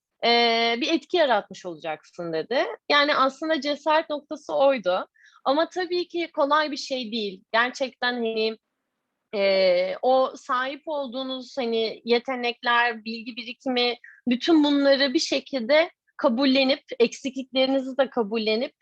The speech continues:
ee, bir canlı yayında, ee, bir projede kendinizi öne sürmek kolay bir şey gerçekten değil. Ama, ee, yani ben mesela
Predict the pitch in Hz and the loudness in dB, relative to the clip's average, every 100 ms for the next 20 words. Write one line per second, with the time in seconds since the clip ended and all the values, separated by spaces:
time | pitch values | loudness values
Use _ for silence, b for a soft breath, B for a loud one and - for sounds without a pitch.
0 | - 226 214 214 220 262 226 247 247 262 | -6 -2 0 -2 -2 -4 0 0 0 -2
1 | 294 277 233 220 214 214 202 - - 202 | -2 0 0 0 0 0 -2 -6 -8 -4
2 | 196 190 180 165 170 214 254 240 _ _ | -4 -4 -4 -8 -10 -10 -12 -14 _ _
3 | - 254 311 311 302 240 233 233 233 240 | -8 0 2 4 2 0 0 -2 0 -2
4 | 233 247 269 285 - 254 330 285 240 240 | -4 -4 -4 -6 -6 -6 -4 -2 0 0
5 | 220 - 220 220 226 208 - 175 185 269 | -2 -8 -4 -4 -4 -12 -10 -10 -12 -16
6 | - B B B - 269 285 285 262 - | -18 B B B 2 4 4 4 -2 -6
7 | - 240 233 233 226 220 220 220 - _ | 0 2 2 2 0 -2 -4 -10 -18 _
8 | _ _ 254 262 269 240 285 294 302 - | _ _ -6 -6 -6 -2 0 0 -4 -8
9 | 285 - 311 302 302 | -10 -6 -2 0 0